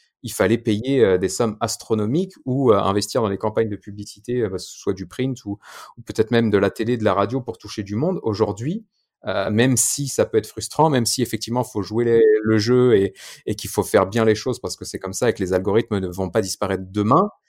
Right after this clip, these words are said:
euh, bah, si on fait quand même un minimum de boulot, alors peut-être qu'on touchera pas des centaines de milliers de personnes, mais toucher, euh,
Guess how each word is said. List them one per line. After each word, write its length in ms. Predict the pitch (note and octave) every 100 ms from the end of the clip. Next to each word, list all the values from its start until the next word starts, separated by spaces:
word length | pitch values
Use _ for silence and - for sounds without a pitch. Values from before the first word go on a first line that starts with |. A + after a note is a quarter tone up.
| _ _ _ -
euh, 200 | G2 G#3 - _ _ G2+ G2+ G#2 - _ G#2+
bah, 100 | G#2
si 160 | - -
on 80 | D3+
fait 160 | -
quand 100 | -
même 140 | B2+ A#2+
un 100 | G#2
minimum 500 | A#2 C3+ B2+ C3 B2
de 100 | A2
boulot, 380 | G2+ A2 D#3 E3
alors 180 | G#2 -
peut-être 240 | A#2 -
qu'on 80 | -
touchera 320 | - - G2
pas 80 | A2+
des 80 | G#2
centaines 320 | A#2 A#2+ A2+
de 60 |
milliers 240 | G#2+ G2+ G#2+
de 40 |
personnes, 380 | - - - E3+
mais 140 | A2
toucher, 380 | G2 G#2+ - C3+
euh, 100 | A2+